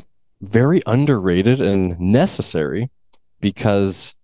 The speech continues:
if you've ever been in a situation where the conversation just kinda gets off track,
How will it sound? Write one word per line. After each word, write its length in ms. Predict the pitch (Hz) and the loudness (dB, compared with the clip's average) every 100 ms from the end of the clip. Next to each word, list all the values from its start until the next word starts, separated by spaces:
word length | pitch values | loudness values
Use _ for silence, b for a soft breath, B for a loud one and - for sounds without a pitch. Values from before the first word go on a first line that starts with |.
| _ | _
if 60 | - | 2
you've 120 | 214 | 4
ever 80 | 294 | 4
been 160 | 190 170 | 2 2
in 120 | 147 | 2
a 40 | |
situation 680 | - 131 101 113 - 110 101 | 0 -2 2 2 2 0 2
where 240 | 95 92 | 2 2
the 80 | 90 | 0
conversation 600 | - 113 107 - 104 104 | -4 -4 -2 0 0 0
just 120 | 90 | -4
kinda 200 | - 113 | -2 -2
gets 300 | 98 92 - | 0 -2 -2
off 180 | 92 87 | -4 -6
track, 640 | - 92 95 156 - - | -4 0 0 -2 -6 -20